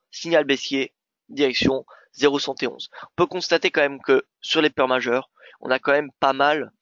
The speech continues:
de signaux qui indiquent une survente du dollar. Parce que là, si le N Z D est suracheté, c'est dire que le dollar pourrait prendre le dessus face au N Z D à court terme. La U S D, vous voyez, on a cette baisse,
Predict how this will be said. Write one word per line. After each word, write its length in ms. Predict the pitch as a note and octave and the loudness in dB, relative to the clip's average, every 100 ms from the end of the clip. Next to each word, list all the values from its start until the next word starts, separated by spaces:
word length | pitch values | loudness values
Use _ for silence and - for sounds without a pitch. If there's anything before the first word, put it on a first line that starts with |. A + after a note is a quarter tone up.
| _ _ _ _ _ | _ _ _ _ _
de 240 | A2+ D3+ | -2 -2
signaux 480 | D3 C3+ B2+ C3 C#3 _ _ _ _ _ _ - | 0 -2 -2 -2 -4 _ _ _ _ _ _ -12
qui 160 | - | -2
indiquent 340 | C3 B2+ D3+ - | 0 0 -4 -8
une 120 | B2+ | -8
survente 560 | - C3+ C3 C#3+ - - | -2 0 2 0 -4 -16
du 100 | B2+ | -14
dollar. 380 | B2+ B2+ - - - - | -2 -2 -2 -8 -20 -20
Parce 100 | - | -4
que 100 | C#3 | 0
là, 140 | C#3+ | 0
si 140 | - | -2
le 220 | C#3 C#3 - | 0 0 2
N 160 | C#3 C3 | 0 0
Z 100 | C3 | 0
D 100 | C3+ | -2
est 80 | A2+ | -6
suracheté, 1200 | - D3 B2 - _ _ _ _ - - - D#3 _ _ _ | -6 -6 -6 -8 _ _ _ _ -6 -6 -6 -8 _ _ _
c'est 180 | - B2 | -10 -4
dire 300 | B2+ D3+ - | -2 -2 -2
que 260 | C#3 C#3+ D3+ _ _ _ | 2 2 0 _ _ _
le 160 | - C3+ | -6 0
dollar 320 | C#3 C#3 D#3+ | 4 4 2
pourrait 240 | - B2 | -4 -4
prendre 320 | A2+ B2+ D3+ C3+ _ _ _ | -2 2 2 0 _ _ _
le 220 | A#2+ C#3 | 0 2
dessus 360 | C3 - - - | 2 -4 -8 -8
face 180 | - - | -6 -6
au 40 | B2+ | -8
N 80 | |
Z 140 | A#2+ A#2+ | -4 -2
D 160 | B2 - | -2 -2
à 100 | D#3 | -4
court 160 | - - | -4 -10
terme. 200 | - - _ _ _ _ _ _ - | -16 -18 _ _ _ _ _ _ -2
La 120 | B2 | 0
U 280 | B2 C3+ C#3 | 2 2 2
S 100 | B2+ | 2
D, 320 | C#3+ D#3+ - | 2 2 -2
vous 600 | _ _ _ _ _ _ | _ _ _ _ _ _
voyez, 420 | A#2 A2+ C3+ D3+ - | -6 0 2 0 -2
on 160 | C#3+ | -2
a 80 | D3+ | 0
cette 200 | - C#3+ | 0 -2
baisse, 320 | C3+ - - | -2 -4 -8